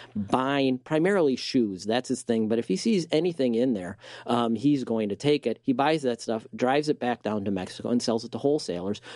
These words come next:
who then, their supply chain is all the way down into the deepest Mexico, if you will, especially the poorer communities. And it's an extraordinary business because it's, it benefits both sides. One, Chi-, uh, Mexican consumers get their hands on good quality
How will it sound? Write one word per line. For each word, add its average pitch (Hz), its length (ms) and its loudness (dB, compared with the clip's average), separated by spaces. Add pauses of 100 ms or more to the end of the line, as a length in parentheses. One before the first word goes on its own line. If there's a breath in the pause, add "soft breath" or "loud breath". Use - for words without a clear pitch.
(100)
who 156 120 6
then, 143 240 0 (280 soft breath)
their 156 120 4
supply 104 440 -2
chain 107 500 0
is 113 380 2
all 123 220 2
the 123 100 -2
way 110 180 2
down 98 320 -8
into 107 240 -2
the 107 80 2
deepest 120 500 0
Mexico, 107 520 -4
if 92 200 -6
you 107 100 2
will, 101 200 0
especially 120 420 -2
the 104 100 -4
poorer 95 300 -4
communities. 120 640 -2 (320 loud breath)
And 160 160 2
it's 170 140 0
an 180 80 0
extraordinary 196 640 0
business 123 360 -2
because 123 300 -2
it's, 131 220 0 (240 loud breath)
it 135 180 0
benefits 165 400 0
both 110 260 -2
sides. 87 380 -6
One, 131 300 2 (260 loud breath)
Chi-, 143 260 0
uh, 113 240 0
Mexican 143 460 0
consumers 113 480 0
get - 160 -2
their 110 120 -2
hands 113 260 -2
on 98 100 -2
good 151 240 4
quality 107 640 0